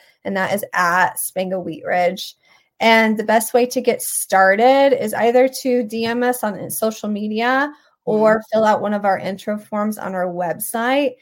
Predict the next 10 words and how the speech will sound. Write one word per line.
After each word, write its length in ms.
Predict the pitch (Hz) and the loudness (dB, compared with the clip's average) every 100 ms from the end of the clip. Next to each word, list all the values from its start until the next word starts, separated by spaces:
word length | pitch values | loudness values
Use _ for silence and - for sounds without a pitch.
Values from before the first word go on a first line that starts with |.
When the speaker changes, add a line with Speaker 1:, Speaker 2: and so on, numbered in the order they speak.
| _ _ | _ _
Speaker 1:
And 380 | 214 220 208 196 | -2 0 0 -2
first 300 | - 240 247 | 0 0 2
session's 360 | 247 254 254 240 - | -2 -2 -4 -4 -2
always 480 | 196 214 262 277 | 0 0 -2 -4
free 340 | - 247 240 247 | -6 -4 -2 -4
for 440 | 247 226 220 202 202 | -4 -2 0 0 -2
local, 800 | 196 196 - 220 226 226 226 233 _ _ _ | -4 -4 -2 2 4 4 2 -2 _ _ _
um, 280 | 202 214 208 | 0 0 2
residents. 880 | 196 196 190 226 254 302 294 - - - | 2 0 0 -2 0 -2 -4 -8 -10 -8
And, 560 | 214 214 202 202 202 | -2 0 0 -2 -6